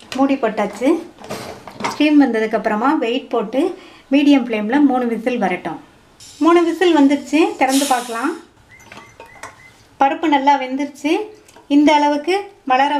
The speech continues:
வேக வச்சுக்கணும், அப்போ தான் வெங்காய சாம்பார் நல்லா இருக்கும். இப்போ இதை இறக்கி வச்சிடலாம்.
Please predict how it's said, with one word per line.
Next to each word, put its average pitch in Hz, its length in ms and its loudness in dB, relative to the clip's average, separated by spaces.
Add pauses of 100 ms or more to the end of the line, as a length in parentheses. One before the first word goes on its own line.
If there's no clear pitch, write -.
வேக 254 260 -2
வச்சுக்கணும், 254 500 -4 (240)
அப்போ 240 180 2
தான் 262 140 0
வெங்காய 247 380 -2
சாம்பார் 214 380 -4
நல்லா 214 240 -4
இருக்கும். 233 300 -2 (300)
இப்போ 254 220 0
இதை 233 160 0
இறக்கி 240 260 -4
வச்சிடலாம். 208 480 -4